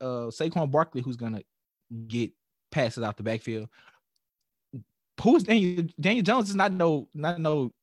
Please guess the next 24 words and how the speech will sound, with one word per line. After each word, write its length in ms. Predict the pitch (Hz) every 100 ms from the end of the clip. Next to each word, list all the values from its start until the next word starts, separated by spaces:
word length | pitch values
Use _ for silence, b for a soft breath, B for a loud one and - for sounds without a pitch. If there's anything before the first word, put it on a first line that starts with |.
| _ _ _
passer 420 | - 185 196 175
like 240 | 131 123 -
that 200 | 131 127
to 60 |
be, 280 | 127 127 - - -
to 100 | 147
need 160 | 151
all 160 | 139 127
these 200 | 120 104
weapons. 400 | 147 139 82 - B B B B
Um, 360 | 143 139 139 131
and 120 | 151 139
a 40 |
lot 200 | 135 226
of 60 | -
people 160 | 175
had 160 | 160 139
Elijah 340 | 127 143 127
Moore, 480 | 117 131 156 107 104 _ B B B -
um, 680 | 123 123 117 117 113 104 90 -
going 380 | 120 131 135 123
ahead 320 | 110 110 185
of 300 | 220 117 107
D-, 80 | 98